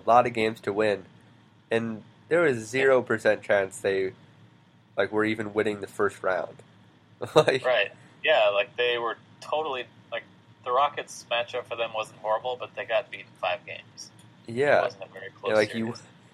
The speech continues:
Speaker 1: you win fifty games. Like, that's just so devastating to, like, win f-, to win fifty games and just know, like, yeah, it's over. This is it.
Speaker 2: Yeah, the
Speaker 1: <laughs>
Speaker 2: Nets won thirty-eight, and they won more playoff games in the
Speaker 1: <laughs>
Speaker 2: first round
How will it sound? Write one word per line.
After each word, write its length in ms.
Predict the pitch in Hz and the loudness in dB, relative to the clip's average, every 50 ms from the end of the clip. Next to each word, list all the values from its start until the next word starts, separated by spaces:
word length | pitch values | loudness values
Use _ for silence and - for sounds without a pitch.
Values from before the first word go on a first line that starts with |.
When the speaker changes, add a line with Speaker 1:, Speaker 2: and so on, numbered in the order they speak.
| - - - - _ _ - - - _ _ - | -20 -20 -20 -20 _ _ -20 -20 -20 _ _ -10
Speaker 1:
you 140 | 120 120 120 | -8 -6 -2
win 220 | 123 131 131 123 | 0 0 0 0
fifty 500 | 123 - - - 131 139 - - 135 123 113 | -4 -8 0 2 2 2 2 -2 -6 -6 -2
games. 300 | 107 110 117 120 - 107 | 2 4 4 4 4 4
Like, 120 | 101 98 | 2 4
that's 200 | 117 113 120 - | 4 4 4 2
just 220 | - 123 117 - | -2 -4 -4 -2
so 200 | - 127 127 120 | 2 4 4 4
devastating 840 | 110 98 - 95 98 107 110 107 - - - 92 90 87 90 87 87 - - - - - - _ _ _ _ _ _ - | 4 2 2 4 4 4 2 0 -6 -4 -2 -2 -2 -2 -4 -8 -8 -12 -20 -20 -20 -20 -20 _ _ _ _ _ _ 0
to, 100 | - 104 | 2 2
like, 220 | 101 101 98 92 | 4 2 2 0
win 180 | 107 107 107 104 | 0 0 0 0
f-, 260 | 98 - - - - - - - - - - - - - - - - - | -4 -10 -14 -20 -20 -20 -20 -20 -20 -18 -18 -18 -20 -20 -20 -20 -18 -8
to 100 | - 123 | -2 0
win 180 | 127 127 123 | 0 0 0
fifty 420 | 117 - - 127 127 - - 123 117 | -2 0 2 2 2 2 0 -4 0
games 400 | 113 110 110 117 117 110 104 110 | 2 4 4 4 4 2 0 -6
and 80 | 104 | -2
just 180 | 104 104 98 - | -2 -2 -2 -2
know, 340 | 107 107 104 104 104 104 101 | 0 2 4 6 6 6 4
like, 220 | 101 95 92 92 - - - - - - - _ _ _ _ _ _ _ - _ _ _ _ _ - | 2 0 0 -4 -12 -20 -20 -20 -20 -20 -20 _ _ _ _ _ _ _ -20 _ _ _ _ _ -4
yeah, 180 | - 104 95 92 | 0 2 2 2
it's 120 | 92 - | 2 2
over. 360 | 104 92 87 85 - - - - - - - - - | 0 0 0 0 -4 -8 -8 -10 -14 -20 -20 -16 -8
This 160 | - 101 101 | -6 -6 -6
is 120 | 101 95 90 | -6 -6 -6
it. 200 | 87 85 - - - - - - - - - - | -6 -6 -6 -10 -16 -20 -20 -20 -20 -18 -8 -2
Speaker 2:
Yeah, 280 | 127 135 120 110 - - | 2 4 4 4 4 2
the 60 | 120 | -2
Speaker 1:
<laughs> 60 | - | 2
Speaker 2:
Nets 280 | 160 143 143 - - - | 4 4 4 2 -2 -4
won 200 | - 135 127 117 - | 0 0 0 0 0
thirty-eight, 560 | - 123 123 123 120 117 113 123 123 120 117 | -2 -2 -2 0 0 0 2 2 2 0 0
and 120 | 110 104 104 | -4 -8 -6
they 140 | 107 110 113 | -4 -2 -2
won 240 | 117 117 113 107 104 | 0 -2 -2 -2 -2
more 360 | 98 104 101 101 101 101 104 - - - - - - - - | -2 0 2 2 2 0 -2 -6 -18 -20 -20 -20 -16 -8 -2
playoff 280 | 113 107 101 101 - | 0 2 2 0 -2
games 420 | - 113 104 - - - - - - | -6 -10 -10 -10 -12 -12 -8 0 0
in 80 | 156 | 0
the 40 | - | 2
Speaker 1:
<laughs> 80 | - - | 2 -2
Speaker 2:
first 260 | 101 101 - - - | -2 -2 -10 -10 -8
round 200 | 107 95 95 | -8 -8 -8